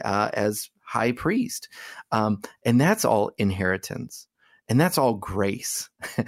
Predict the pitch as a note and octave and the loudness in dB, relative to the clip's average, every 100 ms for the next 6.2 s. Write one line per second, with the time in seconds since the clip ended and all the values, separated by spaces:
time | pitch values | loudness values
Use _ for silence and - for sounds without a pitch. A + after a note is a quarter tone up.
0 | - - - G3 G#3 A#3+ B3 - D#3+ G3 | -6 -2 4 4 6 4 4 4 2 2
1 | C3 A#2+ D3+ - - - - C#3 C#3 C#3 | 0 2 0 0 -6 -10 0 4 4 4
2 | C#3+ D#3 C#3 B2+ A#2+ A#2+ A#2+ A2+ - A2+ | 4 4 4 4 2 2 2 0 0 0
3 | A2 A2+ A2 A2 G#2+ G#2+ G#2+ G#2+ G#2 G#2+ | 2 4 4 2 -2 0 0 0 0 0
4 | A2 - - _ G#2 G2 G2 G2 G2 - | -2 -10 -20 _ 0 2 0 -2 -4 -12
5 | _ - - _ - G#2+ A2 G#2 G#2+ G#2 | _ -16 -16 _ -2 2 2 0 0 2
6 | G#2+ G2+ | 2 0